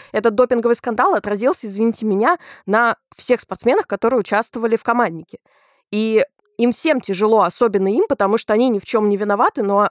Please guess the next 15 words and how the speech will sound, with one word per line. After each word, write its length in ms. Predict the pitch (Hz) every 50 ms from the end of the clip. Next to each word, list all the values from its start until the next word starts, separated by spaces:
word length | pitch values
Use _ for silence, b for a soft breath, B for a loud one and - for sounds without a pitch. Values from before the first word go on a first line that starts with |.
| -
а, 180 | - 202 196 190
они 180 | - 202 220 254
не 100 | 349 330
получают 480 | - 214 208 208 - - 247 262 269 -
свои 260 | - 220 208 208 240
заслуженные 520 | 240 208 - - 226 247 247 226 226 226 226
медали. 380 | 226 214 190 196 170 156 156 - b b b b b b b b
А 140 | - 196 190
одна 180 | 196 247 370
Камила 320 | - 269 233 240 269 269 240
Валиева 360 | 220 233 226 233 226 202 180
у 40 | 180
нас 160 | 180 185 -
такая 280 | - 180 - 185 180 180
нежная, 520 | 185 202 254 330 339 269 220 240 233 233